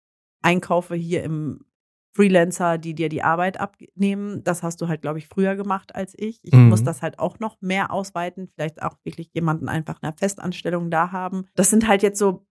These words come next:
Speaker 1: Perspektiven, die man so in der nächsten Zeit hat, aber ich muss hundertprozentig dran arbeiten. Es war halt einmal irgendwie ein Punkt, wo ich gesagt habe, ich konnte zum Schluss irgendwann nicht mehr entscheiden,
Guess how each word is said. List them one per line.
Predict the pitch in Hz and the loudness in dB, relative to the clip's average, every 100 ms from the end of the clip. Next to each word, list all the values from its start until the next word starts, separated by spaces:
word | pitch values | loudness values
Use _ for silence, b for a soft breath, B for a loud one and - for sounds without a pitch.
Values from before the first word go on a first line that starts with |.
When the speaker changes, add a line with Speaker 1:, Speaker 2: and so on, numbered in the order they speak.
| - | 0
Speaker 1:
Perspektiven, | 220 202 185 185 208 202 196 | 0 0 -4 -4 -4 -2 0
die | 196 | 0
man | 180 | 0
so | 185 | 0
in | 180 | 0
der | 175 | 0
nächsten | 185 202 220 | 0 -2 -4
Zeit | 208 214 202 196 | -2 2 2 0
hat, | 202 | 0
aber | 175 175 | 2 2
ich | 170 | 2
muss | 190 202 202 _ - - | 2 2 -2 _ -6 2
hundertprozentig | 220 208 - 185 185 190 185 | 4 4 0 -2 -2 -2 -2
dran | 180 | 0
arbeiten. | 165 170 165 - | 2 2 0 -2
Es | 170 | -2
war | - 190 | 2 2
halt | 175 | 2
einmal | - 185 185 | 2 2 2
irgendwie | - 185 170 170 | 0 -2 0 -2
ein | 160 | -2
Punkt, | - 214 226 | -2 -4 -2
wo | 175 | -2
ich | 170 | -2
gesagt | - 170 180 - | -2 0 0 0
habe, | 196 - | -8 -8
ich | - _ _ - | -12 _ _ 0
konnte | 214 220 226 208 | 4 4 2 -2
zum | - | -4
Schluss | 170 180 175 | -6 -4 -4
irgendwann | 180 180 180 | -4 -2 -2
nicht | 175 | -4
mehr | 175 | -4
entscheiden, | 170 156 180 180 170 151 | -4 -2 0 2 0 0